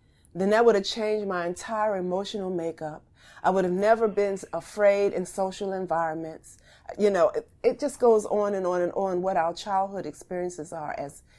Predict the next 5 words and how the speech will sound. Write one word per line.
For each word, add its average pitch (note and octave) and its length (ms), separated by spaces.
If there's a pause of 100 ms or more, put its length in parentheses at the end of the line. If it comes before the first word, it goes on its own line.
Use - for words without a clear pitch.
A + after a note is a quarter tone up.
as D#3 140
an D3+ 100
adult. D3+ 440 (420)
Fast A#3+ 400
forwarding, A3+ 680